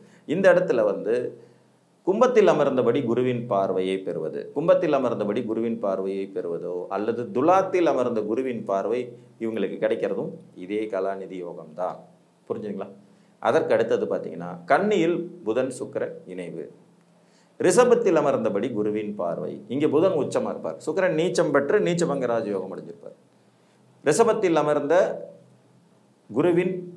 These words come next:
ஐந்தாம் பார்வை அல்லது மகரத்தில் அமர்ந்த குருவின் ஒன்பதாம் பார்வையை இவர்கள் பெறும்போது கலாநிதி யோகம் ஏற்படும். இதுக்கு அடுத்தது பாத்தீங்கன்னா, துலாத்துல புதன் சுக்கிரன் இணைவு, துலாத்துல புதனும் சுக்கிரனும் இணைவு.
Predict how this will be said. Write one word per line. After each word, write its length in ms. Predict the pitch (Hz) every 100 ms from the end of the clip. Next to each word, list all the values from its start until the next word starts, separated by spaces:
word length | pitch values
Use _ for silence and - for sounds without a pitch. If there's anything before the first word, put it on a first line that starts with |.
| -
ஐந்தாம் 480 | 107 135 143 135 117
பார்வை 460 | 117 110 113 123
அல்லது 300 | 117 117 123
மகரத்தில் 560 | 120 131 180 185 - 139
அமர்ந்த 400 | 117 110 107 113
குருவின் 460 | 104 120 139 143 -
ஒன்பதாம் 520 | 104 110 120 117 113
பார்வையை 400 | 104 98 98 123
இவர்கள் 340 | 117 98 95 -
பெறும்போது 380 | 107 214 214 - - - -
கலாநிதி 440 | - 113 120 117 98
யோகம் 340 | 101 92 120 - - -
ஏற்படும். 560 | 92 85 85 73 90 - - _ _ _
இதுக்கு 260 | - 160 180
அடுத்தது 300 | 147 147 151
பாத்தீங்கன்னா, 340 | 127 117 123 127
துலாத்துல 560 | 117 180 254 226 170 180
புதன் 260 | 139 135 135
சுக்கிரன் 280 | 117 - 139
இணைவு, 340 | 95 82 73 - -
துலாத்துல 440 | 117 151 170 165 156
புதனும் 320 | 139 120 131 -
சுக்கிரனும் 360 | - 104 117
இணைவு. 340 | 107 87 78